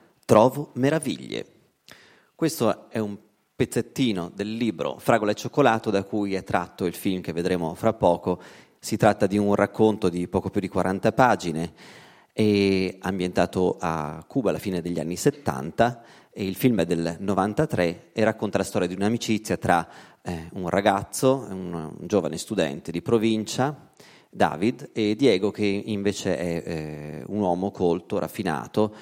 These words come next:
eh, visibilmente omosessuale o come si dice nelle primissime, eh, pagine del libro,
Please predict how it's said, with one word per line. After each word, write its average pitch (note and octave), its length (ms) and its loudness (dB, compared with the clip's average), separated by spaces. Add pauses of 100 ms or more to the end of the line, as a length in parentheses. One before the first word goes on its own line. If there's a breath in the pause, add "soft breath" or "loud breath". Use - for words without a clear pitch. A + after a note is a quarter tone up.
(340 loud breath)
eh, D#2 600 -6
visibilmente G#2 760 2
omosessuale F#2 800 -2
o G2+ 140 -4
come F#2 180 -2
si G2 140 -4
dice G2 440 0
nelle F2+ 200 -4
primissime, G2+ 720 -2 (560 soft breath)
eh, F2 320 -8
pagine G2 420 2
del B2 200 2
libro, F#2 560 0